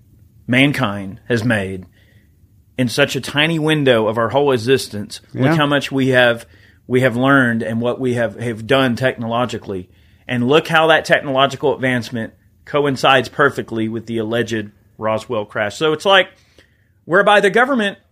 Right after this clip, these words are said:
Speaker 1: here's the idea, whereby the government could sit by and say, "Oh, that's bullcrap. We didn't recover a spacecraft." You can't hide what you learned from it.
Speaker 2: Yeah.
Speaker 1: Like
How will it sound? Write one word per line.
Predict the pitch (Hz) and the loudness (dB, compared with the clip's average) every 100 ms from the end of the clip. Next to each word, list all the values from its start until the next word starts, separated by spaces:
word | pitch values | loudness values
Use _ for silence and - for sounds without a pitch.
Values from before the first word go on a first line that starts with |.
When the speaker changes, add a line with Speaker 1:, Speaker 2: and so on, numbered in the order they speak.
| _ | _
Speaker 1:
here's | 160 170 160 202 | -12 -6 -4 0
the | 170 | 2
idea, | 156 135 135 | 2 2 -2
whereby | 117 170 185 | -2 0 2
the | 185 | 2
government | 180 233 226 - | 0 0 -4 -6
could | 165 | -10
sit | - 180 - | -4 -2 0
by | 143 139 143 143 | 2 6 4 4
and | 143 127 | -4 -6
say, | - 131 120 117 113 _ _ | 0 2 2 -2 -8 _ _
"Oh, | 131 | -2
that's | 123 - | -2 -4
bullcrap. | 113 - 90 80 _ _ _ _ | -10 -10 -12 -14 _ _ _ _
We | 139 | 0
didn't | 151 120 | 0 0
recover | 98 113 82 | -6 -8 -8
a | 85 | -10
spacecraft." | 82 82 - 85 78 _ _ _ _ _ _ _ | -12 -12 -10 -10 -10 _ _ _ _ _ _ _
You | - 180 | -18 -18
can't | - - 185 - _ | -14 -8 -8 -8 _
hide | - - 156 151 151 139 123 110 107 _ - _ _ _ _ _ _ _ _ _ _ - | -20 -8 -2 4 4 4 2 -2 -16 _ -20 _ _ _ _ _ _ _ _ _ _ -4
what | 156 135 | -4 -2
you | |
learned | 117 165 185 | 2 4 4
from | 143 127 139 | 2 0 0
it. | 151 _ _ _ | -6 _ _ _
Speaker 2:
Yeah. | 117 127 127 - - | -6 -4 -4 -8 -2
Speaker 1:
Like | 139 143 135 | 4 4 4